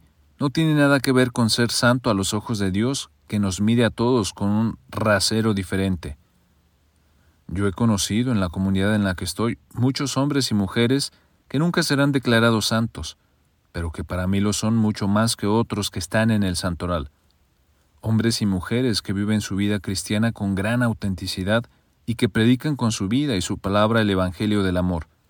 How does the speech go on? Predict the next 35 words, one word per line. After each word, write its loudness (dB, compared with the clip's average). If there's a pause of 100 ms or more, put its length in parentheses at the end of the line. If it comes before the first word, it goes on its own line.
(140)
Alegrémonos 4
de 0
que -2
el 0
camino 2
de 2
la 2
santidad 0
oficial 0 (120)
se -6
haya 2
aligerado 0
de 0
tanto -2
polvo -2
y 0
de 0
tantos -4
obstáculos. -4 (680)
Los 2
cristianos 2
no 2
somos 0
como 2
los 0
atletas, -2 (380)
que -8
solo 2
viven 2
para 0
el 0
récord -2 (140)
y 0
la 0
victoria 0